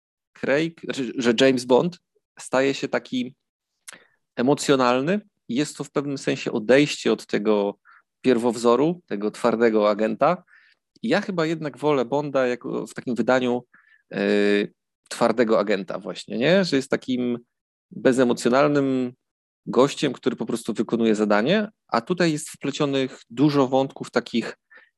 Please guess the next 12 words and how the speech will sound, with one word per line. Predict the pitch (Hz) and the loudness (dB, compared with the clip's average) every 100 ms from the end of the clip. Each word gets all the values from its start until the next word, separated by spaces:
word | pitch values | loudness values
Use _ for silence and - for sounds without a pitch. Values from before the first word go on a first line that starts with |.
| _ _ - | _ _ -4
e, | 107 104 104 104 - - - | 0 2 4 2 -2 -8 -10
no | - 127 | -6 -2
po | 139 | 0
prostu, | 139 - 135 - 113 110 | 0 0 -2 -2 -4 -4
e, | 110 | -6
które | - 143 | 0 2
ukazują | 285 139 123 160 147 139 143 _ _ _ _ _ _ _ _ | 2 0 4 4 4 0 -6 _ _ _ _ _ _ _ _
Bonda | - 101 95 120 151 165 147 | -18 -16 2 6 6 6 4
jako | 147 143 | 2 0
takiego | - 131 131 | -2 -2 -4
trochę | 135 127 131 | -2 -2 0
bardziej | 127 135 123 127 127 127 | 2 2 0 -2 -2 -4